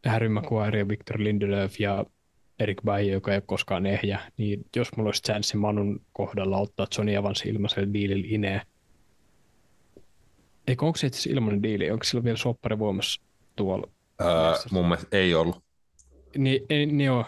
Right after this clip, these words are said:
Speaker 1: ei ollut. Okei. Niin kyllä mä sit ottaisin niinku, jos ei mitään oikeasti validia muuta op-,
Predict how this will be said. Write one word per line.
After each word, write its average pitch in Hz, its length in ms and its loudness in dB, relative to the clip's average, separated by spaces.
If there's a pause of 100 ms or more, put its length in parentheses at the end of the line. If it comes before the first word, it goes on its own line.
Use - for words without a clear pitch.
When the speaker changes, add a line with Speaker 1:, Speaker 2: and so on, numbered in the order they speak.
(100)
Speaker 1:
ei 113 140 2
ollut. 107 240 -2 (140)
Okei. 117 260 -2 (200)
Niin 104 360 0 (500)
kyllä 120 160 0
mä 120 60 2
sit 110 220 -2
ottaisin 101 420 -2
niinku, 101 320 -2 (840)
jos 127 540 2
ei 113 240 2
mitään 107 420 0
oikeasti 107 560 -2
validia 104 600 0 (240)
muuta 104 480 0 (880)
op-, 107 200 -4